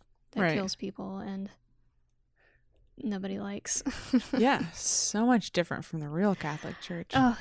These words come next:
Speaker 1: it's, it's very different.
Speaker 2: <laughs>
Speaker 1: No, it, I can't even believe that anybody would even draw these lines between these things.
Speaker 2: Yeah, so that's just a little taste of the differences that we've observed.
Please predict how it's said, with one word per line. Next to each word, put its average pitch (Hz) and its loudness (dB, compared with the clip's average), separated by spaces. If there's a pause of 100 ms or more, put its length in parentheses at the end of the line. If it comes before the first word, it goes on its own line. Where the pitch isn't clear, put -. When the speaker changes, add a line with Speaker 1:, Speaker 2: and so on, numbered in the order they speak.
Speaker 1:
it's, - -2
it's 208 0
very 196 -10
different. 233 -2
Speaker 2:
<laughs> 226 4
Speaker 1:
No, 196 0
it, - -4
I 220 -6
can't 202 -6
even 196 -4
believe 190 -2
that 190 -4
anybody 214 -2
would 247 0
even 285 0
draw 294 4 (240)
these 208 -2
lines 185 -6 (140)
between 196 -4
these 190 -4
things. - -6 (760)
Speaker 2:
Yeah, 381 8 (300)
so - 0
that's - 6
just 349 4
a 320 4
little 320 8
taste 202 6
of 196 4
the 190 6
differences 165 4
that 277 2
we've 294 6
observed. 285 6